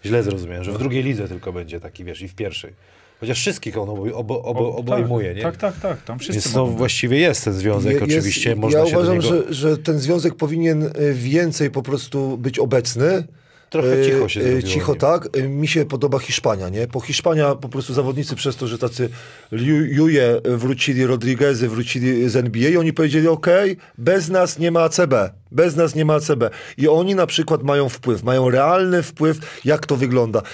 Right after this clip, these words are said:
Speaker 3: Jeżeli cho-, bo ja bym tylko, y, rzeczy kontraktowe zmienił. Naprawdę, we Francji był, y, związek zawodowy, y, trenerów. I oni sobie, w-, wiesz co zrobili? Dwuletni kontrakt. Jak ja byłem,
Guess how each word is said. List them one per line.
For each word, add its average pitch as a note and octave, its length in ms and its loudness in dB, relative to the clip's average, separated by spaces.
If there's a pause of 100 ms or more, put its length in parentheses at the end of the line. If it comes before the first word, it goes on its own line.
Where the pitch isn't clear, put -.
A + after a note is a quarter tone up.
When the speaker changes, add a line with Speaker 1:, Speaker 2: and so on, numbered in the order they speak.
(140)
Speaker 3:
Jeżeli C3+ 240 2
cho-, F3+ 140 0
bo D3 100 0
ja F3 100 4
bym F3 120 -2
tylko, E3 320 0
y, D3+ 260 2
rzeczy D#3 220 0
kontraktowe B2+ 580 0
zmienił. G2+ 260 -6
Naprawdę, D3 380 2 (160)
we C3+ 100 0
Francji F3 400 -2
był, D3+ 280 2 (560)
y, B2+ 40 0
związek D3+ 380 0
zawodowy, C#3 400 0 (520)
y, C3 40 -2
trenerów. A2 500 -2 (400)
I C3+ 60 0
oni F3+ 160 0
sobie, F3+ 180 4
w-, D#3 380 -8
wiesz E3 140 -2
co E3 80 -4
zrobili? F#3+ 460 -2 (440)
Dwuletni D3+ 460 -2
kontrakt. D#2 400 -12 (140)
Jak G2 140 -4
ja F3 120 4
byłem, D3 380 2